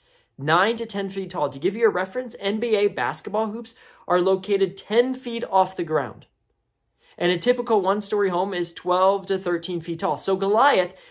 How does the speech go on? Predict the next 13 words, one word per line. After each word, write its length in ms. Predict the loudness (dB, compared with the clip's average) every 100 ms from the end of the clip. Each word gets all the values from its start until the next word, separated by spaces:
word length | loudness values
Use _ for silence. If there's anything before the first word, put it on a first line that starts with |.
| _
so 180 | 0 2
Goliath 520 | 4 4 6 6 4
could, 220 | 2 -4 -4 _ _
can 180 | -6 -6
touch 380 | 0 0 0 -2
the 100 | 0
rim 400 | 2 0 -4 -12 _ _ _
with 300 | -2 -2 2
both 280 | 6 6 2
feet 220 | -2 4
on 140 | 4
the 80 | 4
ground. 440 | 2 2 2 -6